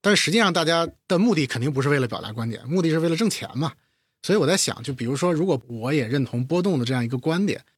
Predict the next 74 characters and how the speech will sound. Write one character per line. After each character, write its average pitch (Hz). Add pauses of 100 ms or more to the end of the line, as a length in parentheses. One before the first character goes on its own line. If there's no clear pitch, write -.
(120)
那 185 (220)
最 190
近 165
一 180
年 117
吧， -
或 139
者 117
最 147
近 143
两 101
年， 101
就 127
量 180
化 156
产 110
品 107
还 98
是 107 (220)
比 117
较 98 (160)
时 -
兴 123
的， - (460)
通 147
过 127
数 -
量 139
化 131
的 120
方 131
式， 113 (280)
甚 151
至 135
是 123
人 120
工 160
智 170
能 120
的 143
方 120
式， 117
然 104
后 120
来 113
去 120
不 120
断 143
地 123
发 123
现 123
这 113
些 113 (120)
微 131
妙 131
的 117
市 -
场 104
机 113
会， 104
从 160
而 160
在 151 (320)
任 214
何 147
的 139
市 -
场 113
都 156
能 123
挣 120
到 101
钱。 -
那 180